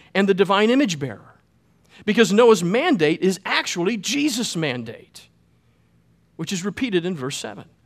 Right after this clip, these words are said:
"Be fruitful and multiply and to have dominion." Just to be clear, Noah's covenant doesn't save,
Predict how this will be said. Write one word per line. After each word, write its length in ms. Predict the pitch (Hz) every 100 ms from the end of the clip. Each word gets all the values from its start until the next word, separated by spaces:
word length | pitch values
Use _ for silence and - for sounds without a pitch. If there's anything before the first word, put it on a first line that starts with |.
| _ _ _ -
"Be 80 |
fruitful 380 | 160 151 135 147
and 100 | 156
multiply 400 | 175 - 135 107
and 80 | 117
to 100 | 123
have 100 | 131
dominion." 440 | 147 160 233 214 _ _ _ _ _ _ _ _ _ _ _ _ _ -
Just 340 | 143 180 -
to 60 | 208
be 140 | 202
clear, 500 | 180 240 226 - - _ _ _ _ _ _ _ _ _ _
Noah's 400 | 135 190 269 330
covenant 400 | - 247 269 220
doesn't 300 | 226 226 220
save, 560 | - 233 - - -